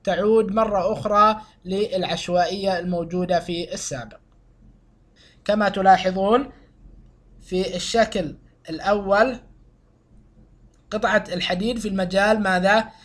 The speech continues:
في المجال المغناطيسي. في الشكل الأول، آه، قطعة الحديد في المجال المغناطيسي تلاحظون ماذا؟ هناك، آه، ترتب لمجال،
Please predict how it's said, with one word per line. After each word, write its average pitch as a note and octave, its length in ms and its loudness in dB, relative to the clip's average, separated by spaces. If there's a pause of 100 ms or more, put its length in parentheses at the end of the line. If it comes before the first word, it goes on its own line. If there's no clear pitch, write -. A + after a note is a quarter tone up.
(140)
في G3+ 100 -8
المجال G3 600 4
المغناطيسي. E3+ 640 -2
في C#3 60 -14
الشكل F#3 300 -6
الأول، G3 500 0 (960)
آه، D#3 140 -6
قطعة E3+ 380 -2
الحديد F3 360 -4
في F3+ 60 -6
المجال F3 380 2
المغناطيسي E3 560 -4
تلاحظون F#3+ 540 -2
ماذا؟ F#3+ 480 0 (480)
هناك، G3 480 0 (280)
آه، D#3 180 -4
ترتب F#3+ 640 -4
لمجال، F3 1200 0